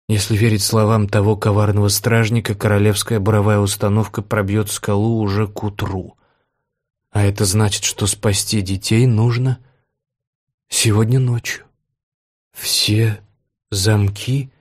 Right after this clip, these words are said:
за одну ночь?» Мальчик сцепил руки, чтобы скрыть от товарищей дрожь в пальцах. Пэк накрыла его руки своей.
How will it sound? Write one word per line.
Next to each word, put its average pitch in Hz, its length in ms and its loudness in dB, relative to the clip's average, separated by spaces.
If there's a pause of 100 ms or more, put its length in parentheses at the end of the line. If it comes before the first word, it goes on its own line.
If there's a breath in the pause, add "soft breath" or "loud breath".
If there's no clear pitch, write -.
(640)
за 107 260 2
одну 113 460 2
ночь?» 120 500 2 (640)
Мальчик 120 420 2
сцепил 127 480 0
руки, 131 240 -2
чтобы 117 360 0
скрыть 135 340 0
от - 160 -4
товарищей 131 560 0
дрожь 135 400 2
в - 220 -18
пальцах. - 580 0 (960)
Пэк 117 260 2
накрыла 113 380 2
его 110 240 2
руки 104 240 -2
своей. 104 600 -4